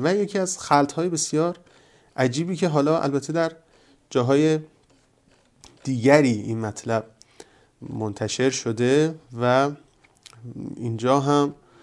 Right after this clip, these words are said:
روش تأکید هست، این بحث زنای با خواهر همسر که اصرار به این هست که این بخش از کتاب به عنوان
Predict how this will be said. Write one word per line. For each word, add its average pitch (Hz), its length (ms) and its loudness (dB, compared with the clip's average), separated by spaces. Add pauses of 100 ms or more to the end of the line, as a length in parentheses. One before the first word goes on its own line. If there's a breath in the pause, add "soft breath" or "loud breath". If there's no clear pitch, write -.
(960 soft breath)
روش 127 380 -4 (540)
تأکید 120 480 -6
هست، 131 680 -2 (580 soft breath)
این 151 140 -2
بحث 160 420 0 (1080)
زنای 123 580 2
با 131 400 0 (680 soft breath)
خواهر 117 460 0
همسر 107 640 -4 (260)
که 117 380 -8 (600 soft breath)
اصرار 139 460 0
به 131 100 -2
این 143 160 0
هست 151 260 -4
که 156 160 -2
این 160 160 0
بخش 143 260 0
از 123 180 -4
کتاب 147 400 -2
به 143 80 -2
عنوان 156 580 0